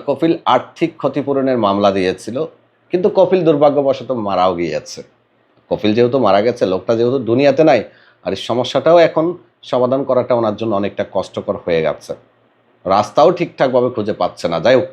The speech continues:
যতটুকু পারছি সমস্যার সমাধান ওনাকে দেখিয়ে দিয়েছি। আল্লাহ কারিম, হয়তোবা সমস্যার সমাধান হতেও পারে। চলুন আজকে যে বিষয়গুলো নিয়ে আলোচনা করবো, এই বিষয়গুলো আপনাদের জন্য খুবই গুরুত্বপূর্ণ, তাই শেয়ার করে দিবেন।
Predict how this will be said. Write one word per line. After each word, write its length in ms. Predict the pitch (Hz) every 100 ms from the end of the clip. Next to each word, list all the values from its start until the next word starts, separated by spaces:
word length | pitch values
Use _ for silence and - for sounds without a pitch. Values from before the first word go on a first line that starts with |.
| - - - _
যতটুকু 380 | 165 190 190 185
পারছি 340 | 165 147 165
সমস্যার 520 | 160 - 131 123 131
সমাধান 460 | 131 120 113 117 135
ওনাকে 280 | 107 101 101
দেখিয়ে 400 | 85 85 95 87
দিয়েছি। 420 | 80 82 - 160
আল্লাহ 320 | 95 87 85 -
কারিম, 260 | 101 175
হয়তোবা 520 | 175 151 - 117 123 123 _ -
সমস্যার 360 | 98 87 101
সমাধান 380 | - 85 80 101 -
হতেও 280 | 147 175 127
পারে। 200 | 90 76 - _ _ _ _ _ _ _ _ _ _ _ _ _
চলুন 200 | 196 208
আজকে 420 | 196 196 196 202
যে 180 | 175 143
বিষয়গুলো 460 | 143 139 165 156 160
নিয়ে 140 | 151
আলোচনা 360 | 123 131 156 156
করবো, 260 | 156 143
এই 80 | 139
বিষয়গুলো 460 | 113 - 131 131 123
আপনাদের 320 | 107 117 117
জন্য 180 | 123 123
খুবই 280 | - 117
গুরুত্বপূর্ণ, 480 | 113 120 120 131 143
তাই 140 | 139 110
শেয়ার 300 | - 104 -
করে 180 | 90
দিবেন। 240 | 76 69